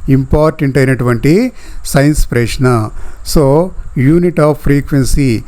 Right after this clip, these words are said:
ఏది అన్నప్పుడు దానికి అర్థము హెర్ట్జ్. హెచ్జెడ్ అనే అక్షరాలతో సూచిస్తారు. మరొక ఇంపార్టెంట్ అయిన ప్రశ్న ఏమిటంటే, what is time taken by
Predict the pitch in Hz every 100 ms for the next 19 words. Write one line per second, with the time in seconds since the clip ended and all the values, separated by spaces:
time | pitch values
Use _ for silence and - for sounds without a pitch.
0 | - - - 135 147 147 143 135 127 127
1 | 151 240 262 - - - 131 135 139 127
2 | 123 160 127 147 247 247 - - 143 131
3 | - 131 107 127 - - - 139 - 135
4 | 156 147 135 147 226 262 - - - 131
5 | - 147 135 123 160 254 - - - 135
6 | 123 123 - 120 113 117 107 - - -
7 | - 131 160 170 147 139 190 - - -
8 | 131 139 165 165 165 147 135 135 131 117
9 | - - - - 139 - 165 151 135 135
10 | 123 120 127 185 - - - 131 117 147
11 | 165 175 165 117 - - - - - 139
12 | 147 165 165 135 - 131 175 220 - -
13 | - 127 113 127 117